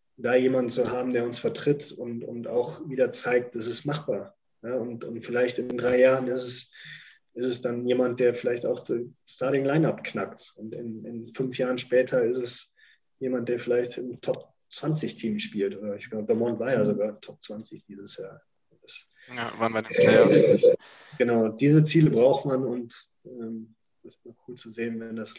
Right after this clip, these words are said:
Speaker 1: Leute irgendwie verwirklichen, die Ziele, Träume.
Speaker 2: Ja, wenn ich, wenn ich da direkt noch einhaken darf, das wollte ich dich eigentlich eh noch fragen. Also es gibt ja immer mehr Leute, die irgendwie den,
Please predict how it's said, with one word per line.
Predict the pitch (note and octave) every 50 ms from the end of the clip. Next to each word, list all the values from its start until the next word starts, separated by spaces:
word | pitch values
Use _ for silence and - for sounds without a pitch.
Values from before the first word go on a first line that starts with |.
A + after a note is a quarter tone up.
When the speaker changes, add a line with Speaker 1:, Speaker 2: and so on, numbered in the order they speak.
| -
Speaker 1:
Leute | - A2 A2+ A2 - A2+
irgendwie | G#2 G2+ G#2+ A2 G#2 _ G#2 G2 - _ _ _ _ _ _ _ _
verwirklichen, | _ - G#2 G#2+ A#2 A#2 - - - - _ - G2+ G2 G2+ _
die | _ _
Ziele, | - - G#2+ G#2+ _ _ _ _ _ _ _
Träume. | _ _ G#2+ A2 G2+ G2 _ _
Speaker 2:
Ja, | - A#2 A2+ A#2+
wenn | B2+ B2+
ich, | A#2+ - _
wenn | - B2 B2+
ich | B2+ A#2+
da | A#2+ B2 C3
direkt | C3+ C3 D3 -
noch | A#2+ A#2 -
einhaken | - B2+ C3+ C3+ C#3 B2 G2+ A#2+
darf, | A#2 A#2 A#2 -
das | - A2+ - -
wollte | A#2+ A#2+ A#2
ich | -
dich | - -
eigentlich | - A#2+ A#2
eh | B2
noch | B2+ A#2+
fragen. | - - A#2 A#2 A2+ A2+
Also | A#2 A2+
es | -
gibt | - - -
ja | C3+ A#2+
immer | B2 C3+ C3+
mehr | B2+ B2 B2
Leute, | A#2+ A#2+ A#2+ A#2+ _ - A#2+ A#2+ - A#2+
die | A2+ A2+ A#2+
irgendwie | A#2 A#2 A#2 A2+ A2
den, | A#2 A2+ A2+